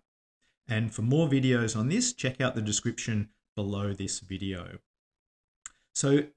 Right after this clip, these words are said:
the Doppler depends directly on the carrier frequency. So let's look at some examples.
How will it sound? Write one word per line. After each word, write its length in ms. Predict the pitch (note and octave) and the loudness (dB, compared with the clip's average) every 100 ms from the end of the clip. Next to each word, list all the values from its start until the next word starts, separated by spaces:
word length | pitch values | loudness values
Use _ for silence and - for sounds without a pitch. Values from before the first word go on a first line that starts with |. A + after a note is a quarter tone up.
| _ | _
the 220 | C#3+ D3 - _ _ _ _ _ _ - | 0 0 -4 _ _ _ _ _ _ -6
Doppler 520 | A#2 B2 - G#2 A2 - - | -2 0 0 -2 -2 -6 -10
depends 760 | B2 - C3+ D3+ E3+ F3+ - - _ - | -10 -6 -2 2 2 2 0 -6 _ -4
directly 560 | A2 D3 F3 E3+ E3 | 2 2 2 0 -2
on 320 | A#2+ A#2 A#2+ - _ _ - | 0 0 0 -4 _ _ 2
the 280 | A#2+ B2 - - | 4 4 0 -8
carrier 480 | - G#2 A#2 A2 F#2 | -2 0 0 0 -2
frequency. 760 | - F#2+ - G#2+ - F#2+ E2 _ _ _ _ _ _ | -4 -6 -4 -4 -4 -6 -10 _ _ _ _ _ _
So 100 | - | 2
let's 220 | G3+ - | 2 2
look 160 | F3+ E3+ | 0 -2
at 80 | - | -4
some 160 | B2+ | -2
examples. 680 | A2+ G#2 G2+ G#2+ - F2 - | -2 -2 -2 -2 -4 -6 -10